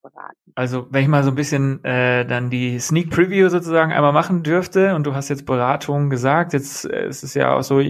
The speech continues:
Speaker 2: dass, dass ich auch so ein bisschen, ähm, ja, unternehmerische Verantwortung übernehme, für ein kleines Unternehmen führe,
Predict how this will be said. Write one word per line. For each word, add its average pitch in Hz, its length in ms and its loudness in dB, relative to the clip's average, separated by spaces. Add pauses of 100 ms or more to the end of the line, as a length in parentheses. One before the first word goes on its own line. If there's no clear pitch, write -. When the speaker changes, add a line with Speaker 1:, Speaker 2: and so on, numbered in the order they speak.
Speaker 2:
dass, - 300 -10
dass - 220 -8
ich - 160 -10
auch 139 160 0
so 139 100 -6
ein 131 40 -4
bisschen, 127 440 -2 (520)
ähm, 117 640 -4
ja, 123 200 -10
unternehmerische 143 500 0
Verantwortung 147 360 0
übernehme, 131 540 2
für 131 180 -6
ein 123 640 -6
kleines 131 260 0
Unternehmen 185 340 2
führe, 175 400 2